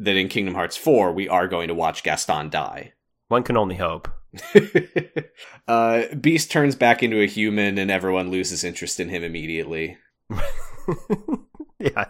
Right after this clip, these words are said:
Speaker 2: he's, he's no longer sexy, so why, why, why bother?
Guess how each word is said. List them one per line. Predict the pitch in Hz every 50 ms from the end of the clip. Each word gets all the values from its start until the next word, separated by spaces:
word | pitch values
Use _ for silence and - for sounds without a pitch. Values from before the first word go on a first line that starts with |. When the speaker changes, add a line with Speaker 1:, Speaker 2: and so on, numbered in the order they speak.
| _
Speaker 2:
he's, | - 123 127 143 - - - - -
he's | - 143 -
no | 170 170
longer | 165 156 143 131 127
sexy, | - - 107 95 - - 95 90
so | - - 104
why, | 95 92 98 92 92
why, | 95 95 95 98 95 92 90 90 - _ _ _ _ _
why | - 110 104
bother? | 92 101 90 85 85 82 82 82